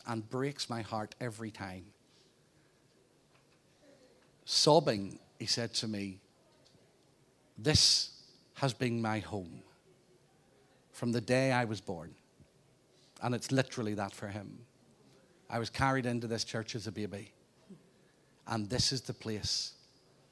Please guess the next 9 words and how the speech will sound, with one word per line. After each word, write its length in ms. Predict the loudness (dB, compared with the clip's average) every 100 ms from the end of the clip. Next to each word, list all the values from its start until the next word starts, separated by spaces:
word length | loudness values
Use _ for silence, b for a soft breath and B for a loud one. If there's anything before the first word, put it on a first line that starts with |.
| _
that 120 | -4
until 340 | -2 4 4 4
this 420 | 2 2 0 -2 -12 -20 -18 0
last 280 | 2 2 0
few 140 | 0
years, 600 | 0 -2 -6 -6 -6 -6 -14 _ _ _ _ _ _ _ _ -20 -6
I 80 | -2
have 180 | -2
felt 440 | -2 -2 -2 -4